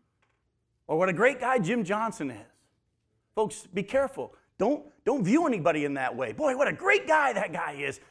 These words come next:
Boy, he's a really good Christian." You ever heard people talk like that? "He's a really good Christian." No, that's Jesus. When that stuff happens, it's Jesus.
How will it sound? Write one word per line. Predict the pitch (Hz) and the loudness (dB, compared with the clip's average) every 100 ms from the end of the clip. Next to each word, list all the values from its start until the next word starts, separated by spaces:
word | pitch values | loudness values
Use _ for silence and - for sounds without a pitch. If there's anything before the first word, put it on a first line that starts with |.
| - | 4
Boy, | 302 269 | 8 8
he's | 403 302 | 8 6
a | 226 | 8
really | 254 440 349 | 10 8 8
good | 226 269 - | 6 2 4
Christian." | 277 208 - 185 117 | 2 2 0 -2 -2
You | 214 | 0
ever | 277 | 0
heard | 277 | 0
people | 269 240 | -4 0
talk | 277 269 | 2 4
like | 269 | 0
that? | 233 302 294 _ _ - | 0 -4 -6 _ _ -2
"He's | 359 285 | 4 6
a | |
really | 202 381 427 285 | 6 8 8 6
good | 262 226 | 2 0
Christian." | - 226 170 - 135 107 _ _ - | 0 0 0 -4 -10 -12 _ _ -6
No, | 175 160 151 _ _ _ _ _ _ _ | -4 -4 -6 _ _ _ _ _ _ _
that's | 135 127 - | -10 -10 -10
Jesus. | 139 294 - - - - - - _ _ _ _ _ _ _ _ _ _ _ _ _ | -6 -6 -6 -12 -20 -20 -20 -20 _ _ _ _ _ _ _ _ _ _ _ _ _
When | - | -6
that | 180 240 | -4 -2
stuff | 269 240 | -2 0
happens, | 233 240 262 247 - _ _ | -2 -4 -8 -10 -14 _ _
it's | 165 117 | -10 -8
Jesus. | 123 139 226 87 - _ | -8 -6 -8 -10 -18 _